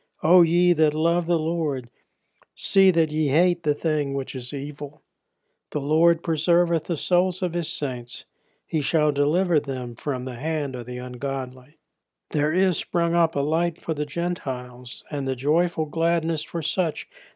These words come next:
as are true-hearted. Rejoice in the Lord, ye righteous,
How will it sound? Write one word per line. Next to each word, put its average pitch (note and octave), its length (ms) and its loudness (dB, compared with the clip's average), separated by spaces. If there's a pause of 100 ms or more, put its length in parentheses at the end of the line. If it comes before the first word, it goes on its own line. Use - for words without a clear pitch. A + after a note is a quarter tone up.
as C#3+ 160 -2
are C3+ 120 0
true-hearted. C#3+ 760 0 (680)
Rejoice D#3 760 2
in F3 160 0
the D#3+ 120 0
Lord, E3 420 0
ye E3+ 140 2
righteous, D#3+ 680 -4